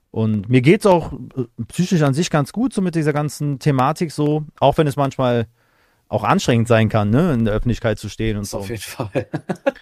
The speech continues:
Speaker 1: Ja, also
Speaker 2: Ja, man weiß halt nie, was kommt, ne?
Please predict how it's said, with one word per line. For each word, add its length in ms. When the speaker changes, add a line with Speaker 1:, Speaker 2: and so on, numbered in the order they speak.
Speaker 1:
Ja, 300
also 340
Speaker 2:
Ja, 100
man 160
weiß 200
halt 160
nie, 160
was 160
kommt, 340
ne? 300